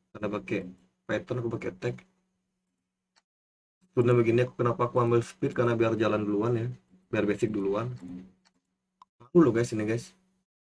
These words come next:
meskipun dia basic attack dapat speed juga, tapi kalau musuh yang basic attack duluan, ya musuh yang ulti duluan nantinya gitu loh.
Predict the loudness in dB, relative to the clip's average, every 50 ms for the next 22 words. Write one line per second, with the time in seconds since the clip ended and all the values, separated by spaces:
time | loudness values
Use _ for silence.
0 | _ _ _ _ _ _ _ _ _ -10 -4 -4 -2 -2 -2 0 2 4 6 6
1 | 6 6 6 4 4 2 -2 -2 0 0 -2 0 0 -2 -4 -6 -8 -8 -10 -2
2 | -2 -2 0 0 0 0 0 -4 -6 -6 -8 -6 -6 -4 0 2 2 2 2 0
3 | -6 -16 _ _ _ _ _ _ -16 -12 -4 2 4 6 6 6 4 0 0 -2
4 | -4 -4 -2 -4 -2 -2 0 0 0 0 0 0 -2 -4 -6 -8 -12 _ _ _
5 | _ _ _ _ _ _ -2 0 0 0 0 -2 0 0 2 2 2 0 0 0
6 | 2 2 2 2 2 0 0 0 0 -2 -2 -2 -4 -4 -4 -6 -8 -8